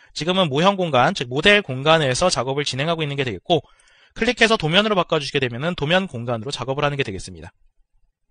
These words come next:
자, 오른쪽에 뭐 빠른 배치 보기 혹은 빠른 도면 보기 이런 것들이 있는데 자, 빠른 배치 보기 같은 경우에는 우리가 레이아웃 공간을 한 개 이상 설정했을 때 상태를 빠르게 확인하고 지정을 하실 수가 있는 부분이 되겠고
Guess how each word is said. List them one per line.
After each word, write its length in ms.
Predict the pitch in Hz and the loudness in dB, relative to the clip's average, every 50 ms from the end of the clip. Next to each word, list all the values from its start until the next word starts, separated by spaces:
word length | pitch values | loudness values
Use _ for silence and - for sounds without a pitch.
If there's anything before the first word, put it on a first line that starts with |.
| _ _ _ _ _ _ _ _ _ _ _ _ _ _ _ _ _ | _ _ _ _ _ _ _ _ _ _ _ _ _ _ _ _ _
자, 160 | - 180 170 165 | 0 2 4 4
오른쪽에 400 | 180 220 240 - 254 254 247 240 | 4 4 2 2 4 4 6 6
뭐 120 | 220 196 | 4 4
빠른 280 | 190 233 240 262 262 254 | 6 8 8 8 8 4
배치 240 | 247 226 - - | 2 2 2 0
보기 340 | 185 185 165 156 180 170 135 | -2 -2 2 4 6 6 6
혹은 320 | 127 165 - - 156 170 - | 4 2 0 0 0 0 2
빠른 240 | - 208 202 208 | 2 2 2 2
도면 260 | 190 160 151 170 170 165 | 0 0 0 0 0 0
보기 200 | 151 156 156 160 | -2 0 0 2
이런 160 | 135 127 135 | 2 2 0
것들이 200 | 139 - 147 147 | -4 -4 -6 -6
있는데 400 | 113 104 117 143 175 180 131 - _ _ _ _ _ _ _ _ _ | -6 -6 0 4 4 4 4 2 _ _ _ _ _ _ _ _ _
자, 380 | - 175 165 160 147 127 113 98 - - | 0 2 4 6 6 4 2 0 -2 2
빠른 600 | - 233 254 269 277 262 240 220 185 151 135 - _ 139 | 4 6 6 6 4 2 0 0 -2 -2 -4 -8 _ -4
배치 280 | 131 156 156 - - 220 | 0 0 0 0 0 0
보기 140 | 214 226 220 | 2 2 4
같은 220 | 208 196 - 196 | 4 2 2 2
경우에는 540 | 185 175 165 165 156 156 170 185 175 131 110 | 0 2 2 2 2 4 6 6 4 4 2
우리가 360 | 110 127 139 139 160 156 143 123 | -2 -2 0 2 4 4 4 4
레이아웃 360 | 127 156 196 214 214 214 202 - | 4 4 6 6 6 4 4 2
공간을 260 | 180 175 170 170 175 | 0 2 2 2 2
한 140 | 196 220 226 | 0 0 0
개 100 | 226 214 | 2 2
이상 160 | 196 196 185 | 2 2 0
설정했을 440 | 190 196 196 - 190 165 143 139 - | -2 -2 -4 -2 -2 -2 -2 -2 -4
때 100 | 151 139 | -4 -4
상태를 320 | - 196 - 196 185 185 | -4 -4 -2 0 0 2
빠르게 300 | - 196 208 226 220 226 | 4 4 4 4 2 2
확인하고 400 | - 214 208 208 185 180 165 165 | 2 0 0 0 0 -2 -2 -2
지정을 340 | - - - 160 175 202 202 | -2 -2 0 2 4 4 4
하실 180 | 190 165 170 | 4 2 0
수가 160 | - - - 143 | -4 -2 -2 -2
있는 160 | 123 127 123 | -2 -2 -8
부분이 260 | 110 117 117 117 117 | -10 -10 -10 -10 -8
되겠고 440 | 110 92 90 - - 185 175 139 | -8 -10 -8 -4 0 0 0 0